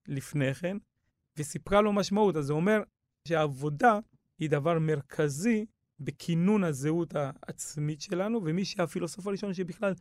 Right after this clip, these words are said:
הצביע על זה, זה הגל, אבל הוא כן הותיר אותנו, וזה גם קשור לעניין הזה של מה שאמרת בפתיח,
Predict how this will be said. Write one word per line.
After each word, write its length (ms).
הצביע 560
על 120
זה, 180
זה 300
הגל, 340
אבל 180
הוא 160
כן 200
הותיר 340
אותנו, 520
וזה 220
גם 220
קשור 300
לעניין 320
הזה 120
של 120
מה 120
שאמרת 360
בפתיח, 840